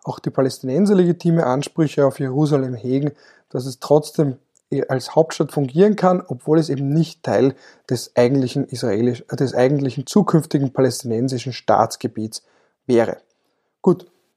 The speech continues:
so viel nur als ganz kurzen Hintergrund zu den Schwierigkeiten in dieser Sache. Und nur ganz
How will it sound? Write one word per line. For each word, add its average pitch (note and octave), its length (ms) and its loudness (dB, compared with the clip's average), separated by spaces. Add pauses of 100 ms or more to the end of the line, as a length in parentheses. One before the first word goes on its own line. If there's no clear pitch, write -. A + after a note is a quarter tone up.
so - 200 -8
viel D#3+ 160 -2
nur D3+ 140 0
als - 200 -6
ganz D3 280 -4
kurzen D#3 340 -2
Hintergrund D3+ 640 -2 (260)
zu - 140 -8
den B2+ 220 0
Schwierigkeiten D3+ 760 0
in A#2+ 180 -10
dieser F#3+ 340 2
Sache. G3+ 600 2 (100)
Und D#3+ 220 -2 (380)
nur D#3+ 140 2
ganz E3 300 0